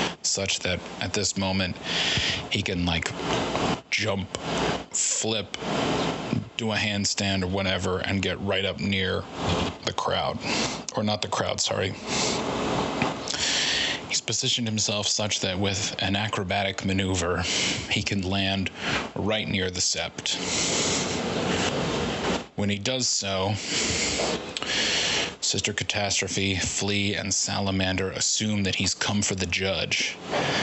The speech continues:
and they react defensively. Duke Disastro whips around and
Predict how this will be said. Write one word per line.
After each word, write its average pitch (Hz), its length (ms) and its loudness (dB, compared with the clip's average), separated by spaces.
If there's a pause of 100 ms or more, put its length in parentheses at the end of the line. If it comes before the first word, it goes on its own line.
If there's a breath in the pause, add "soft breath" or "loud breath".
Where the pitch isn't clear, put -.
(360 loud breath)
and 98 100 2
they 104 140 2
react 98 440 -2
defensively. 92 840 0 (2500 loud breath)
Duke 120 240 -2
Disastro 104 880 0
whips 101 320 0
around 95 600 2 (2250 loud breath)
and 101 580 2